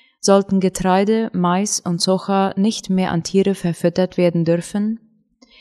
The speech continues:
Die beim heutigen Wettbewerb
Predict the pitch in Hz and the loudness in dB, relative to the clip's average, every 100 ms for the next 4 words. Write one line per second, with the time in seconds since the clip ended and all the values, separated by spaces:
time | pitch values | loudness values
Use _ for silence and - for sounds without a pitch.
0 | - _ _ _ 208 196 196 180 190 214 | -20 _ _ _ 2 4 4 4 4 2
1 | 240 226 233 208 196 - 180 170 180 214 | 0 2 2 2 0 0 0 2 0 -2
2 | - | -12